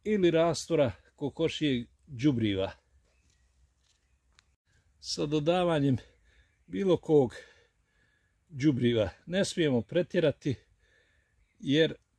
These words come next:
višak azota je štetan koliko i njegov nedostatak. Ako eventualno listovi počnu dobijati ljubičastu boju, to je znak da nedostaje fosfor,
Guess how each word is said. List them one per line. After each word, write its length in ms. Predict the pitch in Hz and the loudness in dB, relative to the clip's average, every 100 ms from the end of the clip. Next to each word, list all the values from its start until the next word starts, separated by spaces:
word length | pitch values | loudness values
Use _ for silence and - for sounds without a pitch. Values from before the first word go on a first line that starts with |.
| _ _ _ | _ _ _
višak 680 | 131 156 196 - 170 - - - | -6 -4 -2 0 0 -4 -18 -8
azota 500 | 170 156 160 - 143 | -4 -2 -4 -2 -4
je 180 | 135 | -4
štetan 500 | - - 175 135 131 | -6 -4 -4 -2 -8
koliko 560 | 113 143 143 147 147 131 | -6 -4 -2 -2 -2 -2
i 120 | 151 143 | -2 -2
njegov 400 | 139 139 131 123 | -2 0 0 -2
nedostatak. 1000 | 127 117 117 - - 113 113 - - - _ _ _ _ _ _ | -2 -2 0 -2 -2 -2 -2 -4 -14 -16 _ _ _ _ _ _
Ako 360 | - - - - | -8 -8 -8 -6
eventualno 640 | 180 185 156 - 151 147 151 | -2 0 0 0 0 0 2
listovi 440 | 170 - 147 127 | 0 0 0 -2
počnu 420 | - 170 - 139 | 0 -4 -2 -4
dobijati 580 | 120 139 147 160 - 117 - _ _ _ _ _ - | -2 0 2 0 0 -6 -8 _ _ _ _ _ -4
ljubičastu 640 | 156 165 135 127 110 - | 0 2 0 -2 -4 -4
boju, 300 | 120 120 104 - - _ _ | 0 2 2 -2 -14 _ _
to 180 | 180 180 | -4 0
je 140 | 156 | 0
znak 420 | 123 156 165 131 - _ _ _ _ _ _ | 0 -2 -2 -4 -10 _ _ _ _ _ _
da 140 | 143 | -2
nedostaje 600 | 147 143 135 170 - 165 131 | 0 0 0 -2 0 -2 -2
fosfor, 540 | - 160 127 - 92 | 0 0 0 -2 -8